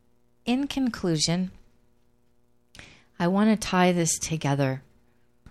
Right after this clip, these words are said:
In the lymphatic work, we wanna help balance our energy and do some techniques to increase our energy. The lymphatic work,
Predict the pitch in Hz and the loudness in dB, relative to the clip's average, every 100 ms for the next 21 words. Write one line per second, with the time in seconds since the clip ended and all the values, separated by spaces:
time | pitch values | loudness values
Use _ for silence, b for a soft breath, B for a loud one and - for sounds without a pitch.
0 | b b _ _ - 190 214 240 233 - | b b _ _ -6 0 2 2 0 -4
1 | 196 196 185 175 165 165 160 160 - - | -2 0 0 -2 0 0 2 0 -4 -10
2 | 160 151 147 - _ _ _ _ _ 170 | -4 -4 -4 -12 _ _ _ _ _ -4
3 | 165 160 165 160 160 156 165 - _ _ | -2 0 2 2 2 0 -2 -8 _ _
4 | _ _ _ - 160 151 160 165 170 156 | _ _ _ -6 -4 -2 -4 -6 -8 -6
5 | 151 151 156 165 185 170 - _ _ _ | -4 -4 -2 -2 0 -4 -8 _ _ _
6 | _ _ _ _ _ _ 170 165 160 151 | _ _ _ _ _ _ -6 -6 -8 -12
7 | - 180 165 170 165 - 160 165 160 - | -8 -4 -2 -4 -4 -6 -8 -8 -10 -8
8 | - 180 165 160 - 160 - 156 139 143 | -8 -6 -8 -8 -10 -8 -6 -6 -6 -6
9 | 143 139 - 135 - b b b b b | -6 -6 -8 -8 -14 b b b b b
10 | _ _ _ _ 170 160 156 175 180 180 | _ _ _ _ -6 -4 -2 2 4 2
11 | 180 170 170 | 2 2 2